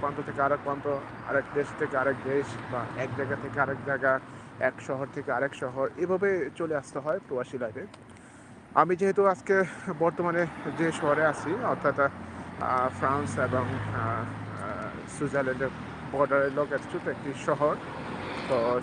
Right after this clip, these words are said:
শহরটি আসলে খুবই সুন্দর এবং, আহ, কি বলবো, অনেক সুন্দর, কিন্তু তারপরেও, আহ, থেমে নাই, আহ, প্রত্যেকটা দিনের বা মুহূর্তের জীবনের সংগ্রাম, যেটাকে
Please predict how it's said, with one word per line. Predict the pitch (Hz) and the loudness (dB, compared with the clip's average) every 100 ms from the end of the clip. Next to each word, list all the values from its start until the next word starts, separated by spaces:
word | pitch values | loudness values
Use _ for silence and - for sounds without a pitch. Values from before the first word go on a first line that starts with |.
| - | 0
শহরটি | 156 156 190 | 0 2 4
আসলে | 180 - 185 185 | 4 2 0 0
খুবই | 185 196 | 0 -2
সুন্দর | 196 214 196 208 277 | -2 -2 0 -2 2
এবং, | 175 156 151 151 - - - - - 160 | 2 2 0 -4 -10 -12 -14 -14 -6 2
আহ, | 135 135 135 135 127 | 4 4 2 -2 0
কি | 175 | 2
বলবো, | 165 160 147 202 - - - 170 | 4 2 2 -2 -4 -14 -8 -2
অনেক | 196 - | 0 0
সুন্দর, | 196 160 185 - - - | 0 2 0 -2 -10 -8
কিন্তু | 147 147 | -8 0
তারপরেও, | 156 147 180 180 | 0 2 4 4
আহ, | 196 - 139 135 | 4 0 -2 2
থেমে | 170 170 | 2 2
নাই, | 165 202 | 2 0
আহ, | 233 156 135 139 131 135 113 | -2 -2 0 -2 -2 -6 -6
প্রত্যেকটা | - - 156 - 156 - - - - | -4 -2 -2 -2 -4 -4 -10 -4 0
দিনের | 165 156 165 - - - - | 2 4 2 -2 -10 -8 -2
বা | 139 | 0
মুহূর্তের | 135 143 - 160 147 - - - - - 143 | 0 -2 4 4 4 0 -8 -8 -8 -6 -2
জীবনের | 143 147 | 0 0
সংগ্রাম, | 143 165 156 156 - - 143 | 0 0 2 2 2 -2 0
যেটাকে | 127 135 - | 0 2 2